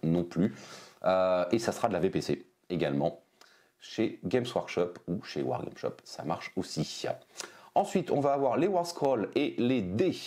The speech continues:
Euh, bah là, je vous parle pas de prix parce que vous avez l'habitude de toute façon, hein,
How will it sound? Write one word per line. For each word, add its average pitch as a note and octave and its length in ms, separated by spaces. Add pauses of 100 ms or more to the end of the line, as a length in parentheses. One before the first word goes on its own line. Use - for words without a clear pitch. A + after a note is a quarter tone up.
(540)
Euh, G2 1200
bah F2 160
là, B2+ 140
je - 80
vous G#2+ 100
parle A2+ 160
pas C3 100
de B2 60
prix A3 140
parce - 140
que - 80
vous G#2 120
avez F#3+ 120
l'habitude B2 240
de - 40
toute B2 140
façon, D3+ 340
hein, D3 200